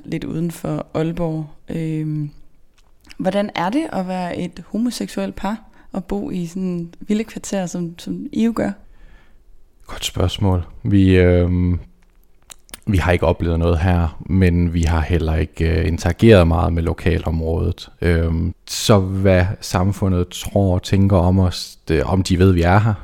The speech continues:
Speaker 2: det ved, <laughs> det ved vi faktisk ikke.
Speaker 1: Hvad har det her hjem ellers, øh, af betydning for dig, Simon?
Speaker 2: Uha. Jamen, det er jo, <laughs> det er jo mit hjem. Det er, øhm,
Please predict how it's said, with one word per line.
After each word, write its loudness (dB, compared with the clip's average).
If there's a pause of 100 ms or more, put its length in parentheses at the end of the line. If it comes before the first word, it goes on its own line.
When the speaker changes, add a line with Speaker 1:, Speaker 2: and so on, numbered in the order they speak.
(160)
Speaker 2:
det 0
ved, 6 (300)
<laughs> 4
det 2
ved 4
vi 0
faktisk -4
ikke. -6 (500)
Speaker 1:
Hvad 4
har 0
det -2
her 0
hjem -2
ellers, -4
øh, -4 (100)
af -6
betydning 0
for -4
dig, -2
Simon? -2 (680)
Speaker 2:
Uha. -2 (1800)
Jamen, 0 (360)
det 0
er 4
jo, 2
<laughs> 0
det 0
er 6
jo 8
mit 6
hjem. 6 (280)
Det 8
er, 6 (200)
øhm, 0